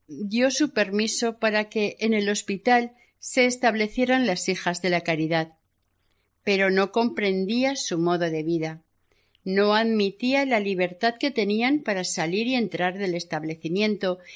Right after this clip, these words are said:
y rechazaba la autoridad de los sacerdotes de la misión sobre ellas,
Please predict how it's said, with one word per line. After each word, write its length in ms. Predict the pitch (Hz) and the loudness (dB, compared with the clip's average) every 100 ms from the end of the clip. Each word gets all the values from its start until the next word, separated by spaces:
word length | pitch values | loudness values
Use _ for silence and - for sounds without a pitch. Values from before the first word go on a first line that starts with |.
| - | -16
y 180 | 240 262 | 0 0
rechazaba 880 | 240 240 240 190 180 - 247 240 262 | 2 0 0 -4 -4 -2 0 2 2
la 120 | 247 | 2
autoridad 640 | 180 180 175 160 165 202 202 | -2 0 0 0 0 0 -2
de 120 | 196 | -4
los 220 | 175 175 | -4 -4
sacerdotes 720 | 170 170 156 160 180 202 208 | -8 -4 -4 -2 -4 -4 -6
de 80 | 226 | -4
la 120 | 214 | 0
misión 460 | 156 160 - 160 165 | 0 -2 -2 -2 -2
sobre 420 | 160 151 151 156 | -4 -4 -4 -2
ellas, 540 | 160 151 156 - - | -2 -6 -8 -10 -12